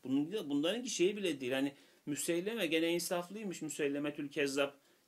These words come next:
yalancı peygamber çıkmış ya Efendimiz'den sonra. O Yemame harbi oluyor onlarla, mürtetlerle, Müslümanlar arasında, dinden çıkanlarla. O gene diyorum az söylemiş. Bunlar daha da yukarı çıkıyorlar. Abi çıtayı yukarı kaldırıyorlar sürekli yani.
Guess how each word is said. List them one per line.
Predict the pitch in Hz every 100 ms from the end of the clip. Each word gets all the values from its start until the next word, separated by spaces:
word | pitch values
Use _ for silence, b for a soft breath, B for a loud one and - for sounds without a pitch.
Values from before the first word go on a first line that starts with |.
| _
yalancı | 135 139 147 151 151
peygamber | 143 135 143 139 139
çıkmış | - - 196 -
ya | 143
Efendimiz'den | 139 131 127 127 123 123
sonra. | 123 - 120 120 110 - _ _ _ _ _ _ _
O | 120
Yemame | 113 110 117 117 117
harbi | 113 113 107 113
oluyor | 110 107 107
onlarla, | 104 104 98 101
mürtetlerle, | 104 - 113 104 104 104 98
Müslümanlar | 98 - - 104 104 104
arasında, | 101 101 - 98 90 b b b -
dinden | 110 107 104
çıkanlarla. | - - 107 101 98 101 - b b b b b
O | - 117
gene | 160 196 196
diyorum | 226 220 180
az | 202
söylemiş. | 208 262 233 214 175 156
Bunlar | 160 165 165
daha | 180 190
da | 233
yukarı | 208 165
çıkıyorlar. | - - 139 131 135 156
Abi |
çıtayı | 143 - 147 160
yukarı | 156 165 165
kaldırıyorlar | 170 160 156 135 117
sürekli | 120 - 113 110 110
yani. | 107 98 98